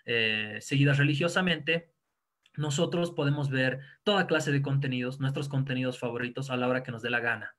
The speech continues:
¿no? Eh, en la mañana, en la tarde, en la madrugada o en cualquier, eh,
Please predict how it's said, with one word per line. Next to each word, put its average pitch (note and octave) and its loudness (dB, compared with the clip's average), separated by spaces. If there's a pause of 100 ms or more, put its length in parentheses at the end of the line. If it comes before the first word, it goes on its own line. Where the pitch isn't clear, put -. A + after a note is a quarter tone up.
¿no? C#3 -8 (480)
Eh, G#2 -8
en A2 -6
la G#2+ -2
mañana, A#2+ 0
en A#2+ 2
la G#2+ -6
tarde, C3 0
en B2 -4
la A#2 -4
madrugada A2+ -2 (260)
o G#2 -8 (520)
en B2+ -4
cualquier, C3 -2
eh, A2+ -4